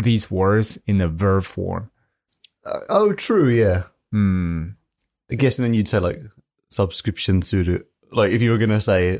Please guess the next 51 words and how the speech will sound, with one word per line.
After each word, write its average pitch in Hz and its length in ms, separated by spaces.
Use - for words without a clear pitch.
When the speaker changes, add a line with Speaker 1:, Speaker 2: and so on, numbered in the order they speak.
Speaker 2:
like, 107 180
if 113 140
that - 200
gets 104 220
used 90 260
in 90 60
that - 120
context. 95 520
Or, 208 220
Speaker 1:
Yeah, 170 300
Speaker 2:
like 151 80
Speaker 1:
yeah. 147 180
I, 143 200
I 147 40
think 165 220
some 127 220
people 107 300
use 95 240
it 90 120
that 87 200
way. 101 220
Speaker 2:
Yeah, 92 180
yeah. 90 120
Speaker 1:
Yeah. 90 320
Oh, 104 340
so 110 540
I 151 40
guess 196 180
it 180 100
was - 400
too 180 140
easy. 101 420
Speaker 2:
That's 110 220
man 113 360
ten. 90 360
I 98 80
got - 160
perfect 120 300
score. 92 480
Speaker 1:
Yeah, 98 580
I 190 60
think, 202 640
Speaker 2:
<laughs> 131 120
Speaker 1:
um, 110 380
I 120 160
was 110 240
too, 135 260
too 139 180
easy 113 360
on 95 120
you 90 280